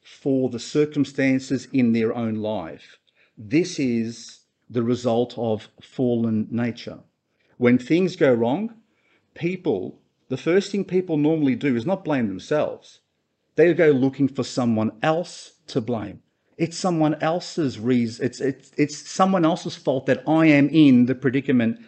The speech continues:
that I am in. But it's interesting because Scripture does not give us room for that. It doesn't give us room to blame other people for, for our own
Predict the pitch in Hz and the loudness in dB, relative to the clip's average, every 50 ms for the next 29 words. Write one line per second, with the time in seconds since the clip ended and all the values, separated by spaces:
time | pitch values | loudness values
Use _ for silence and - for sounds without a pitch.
0 | _ _ _ _ - 131 123 120 120 123 117 113 110 107 120 131 131 104 80 73 | _ _ _ _ 2 2 2 4 4 2 2 2 4 4 6 4 4 4 0 -6
1 | - _ _ _ _ _ _ _ _ _ _ _ _ _ _ _ _ _ _ _ | -12 _ _ _ _ _ _ _ _ _ _ _ _ _ _ _ _ _ _ _
2 | _ _ _ _ _ _ - 143 139 147 143 - 175 180 175 - - 139 117 104 | _ _ _ _ _ _ -6 -4 -2 -2 -2 -2 -2 -2 -4 -4 -4 -2 -2 -2
3 | 120 120 - 143 - - 165 156 160 - 143 147 135 - 147 135 - - - 143 | -2 -4 -6 -6 -6 -4 -4 -4 -4 -2 -2 -2 -2 0 -2 -2 -2 -2 -6 -4
4 | 135 143 139 123 - - - 156 110 107 127 151 160 139 113 98 95 98 95 - | -2 -2 -4 -4 -6 -10 -16 -10 -2 0 0 2 4 2 2 2 0 -4 -8 -12
5 | - - - 104 104 98 90 90 - _ _ _ _ _ _ _ _ _ _ _ | -16 -14 -10 -8 -8 -8 -8 -10 -14 _ _ _ _ _ _ _ _ _ _ _
6 | _ _ _ _ _ _ _ _ _ - 123 117 - 151 160 170 196 170 - - | _ _ _ _ _ _ _ _ _ -10 -10 -4 -2 -2 -2 0 -2 -6 -4 -6
7 | 160 160 180 160 139 - - - 127 151 165 160 147 123 117 - - 123 104 104 | -8 -6 -6 -6 -8 -8 -8 -4 -2 -2 0 0 0 0 0 -2 -6 -10 -6 -4
8 | 117 127 131 135 135 135 139 139 139 127 113 123 113 - 127 127 135 131 - 120 | -4 -2 0 2 2 2 2 0 -2 -6 -6 -6 -6 -4 -4 -4 -4 -2 -6 -10
9 | 110 - - 131 - - - _ _ - - - 139 127 120 120 120 - 123 117 | -10 -6 -6 -8 -8 -8 -12 _ _ -20 -10 -6 -2 -2 -2 -2 -2 -4 -4 -4
10 | 113 - 127 123 123 120 120 120 117 120 - - | -4 -4 -4 -2 0 0 0 0 0 -2 -2 -6